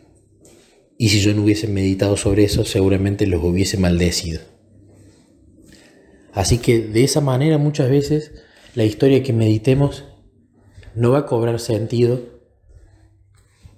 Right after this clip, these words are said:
en el mismo momento. Quizás nos dé una lección una semana, un año más adelante, no lo sabemos.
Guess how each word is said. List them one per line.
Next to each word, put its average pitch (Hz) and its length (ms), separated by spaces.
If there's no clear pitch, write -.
en 113 100
el 110 120
mismo 117 260
momento. 131 540
Quizás 131 380
nos 123 220
dé 123 360
una 127 180
lección 123 580
una 123 160
semana, 139 480
un 113 180
año 127 220
más 113 180
adelante, 117 440
no 117 100
lo 120 100
sabemos. 95 560